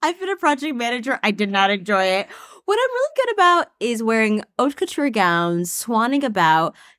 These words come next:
gathering information, maybe a la Josephine.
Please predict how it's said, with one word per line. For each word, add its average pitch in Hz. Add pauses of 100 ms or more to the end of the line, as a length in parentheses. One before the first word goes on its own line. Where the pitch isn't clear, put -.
(140)
gathering 226
information, 233 (260)
maybe 262
a -
la 208
Josephine. 175